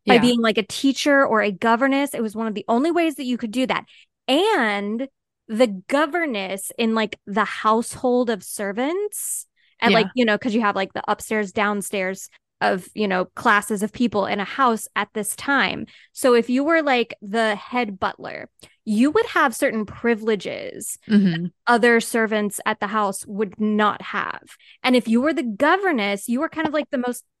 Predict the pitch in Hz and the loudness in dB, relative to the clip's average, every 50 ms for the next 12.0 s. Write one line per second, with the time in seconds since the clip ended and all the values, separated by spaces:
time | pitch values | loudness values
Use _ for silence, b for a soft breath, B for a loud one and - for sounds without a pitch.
0 | _ _ 240 214 - 220 - - - 254 262 269 294 285 285 - - 208 190 196 | _ _ -6 -6 -6 -8 -10 -6 -2 0 2 2 2 2 0 -2 -6 -6 -2 0
1 | 226 226 240 240 - 240 220 214 214 214 214 202 b b b b b b b - | 0 0 0 0 -2 -4 -4 -4 -4 -4 -6 -8 b b b b b b b -8
2 | - - - - 269 277 302 302 240 226 208 202 - - 240 240 247 - - 247 | -6 -4 -2 2 4 4 4 4 4 2 0 0 0 2 2 2 4 2 2 2
3 | 254 285 294 - - 262 - 233 202 196 208 220 240 254 240 - - 220 - - | 2 2 0 0 0 -2 -2 -2 -2 0 0 0 0 -2 -4 -6 -10 -10 -8 -6
4 | 254 247 247 233 - - - - _ _ - 285 330 392 392 302 220 214 214 269 | -4 -4 -4 -4 -6 -10 -12 -16 _ _ -4 -2 0 0 0 0 0 0 2 2
5 | 254 202 220 214 220 202 190 196 180 175 - - 196 185 185 180 175 180 - 185 | 2 2 0 -2 -2 -2 0 0 0 0 0 -2 -2 -2 -2 -4 -8 -6 -6 -6
6 | 180 175 170 160 - - 160 156 147 147 143 151 160 143 151 151 143 139 135 139 | -6 -6 -6 -8 -6 -4 -4 -4 -4 -8 -8 -8 -6 -4 -4 -4 -4 -4 -4 -6
7 | 151 - - 160 - - 151 - - - - - - - 196 - - b b b | -6 -4 -4 -4 -4 -6 -8 -8 -10 -10 -8 -6 -8 -8 -8 -10 -16 b b b
8 | b b - 190 226 254 - 294 202 - - 156 175 185 247 247 233 - - - | b b -2 0 2 2 2 2 0 -2 -6 -8 -6 -2 0 0 0 0 0 2
9 | 269 247 240 233 - 262 262 277 254 285 254 226 254 262 262 254 - _ 262 247 | 2 2 4 4 2 2 2 2 0 0 0 2 2 2 0 0 -2 _ -6 -4
10 | 226 220 233 247 - 254 247 226 220 208 208 208 - - _ _ _ _ _ _ | -2 -2 -4 -4 -6 -6 -6 -4 -2 -4 -4 -6 -10 -20 _ _ _ _ _ _
11 | 226 208 208 214 220 226 254 262 - - - 247 233 208 - - 240 220 214 | -8 -6 -2 0 2 2 2 0 -2 -4 -4 -4 -4 -4 -4 -2 -2 -2 -2